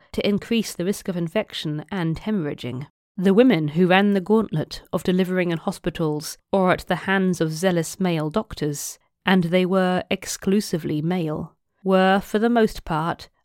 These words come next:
urban and better off. The vast majority of poor women and rural women depended, as mothers had done since the dawn of time, on local female midwives.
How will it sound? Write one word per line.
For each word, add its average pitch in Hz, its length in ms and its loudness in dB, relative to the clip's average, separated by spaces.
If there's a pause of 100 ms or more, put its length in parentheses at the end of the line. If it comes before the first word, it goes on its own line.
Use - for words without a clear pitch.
(140)
urban 165 580 2
and 160 280 -2
better 160 360 -4
off. - 400 -6 (360)
The 180 200 2
vast 214 480 2
majority 214 540 2
of 160 180 -4
poor 269 260 2
women 151 360 -2 (100)
and 170 280 0
rural 196 380 4
women 147 320 -2 (160)
depended, 180 720 0 (120)
as 175 220 2
mothers 185 260 0
had 202 300 -6
done 160 320 0
since 151 260 -8
the 156 100 -8
dawn 165 280 2
of 196 140 -2
time, 151 500 -2 (160)
on 180 300 2
local 196 520 0
female 156 600 -2
midwives. 151 800 -4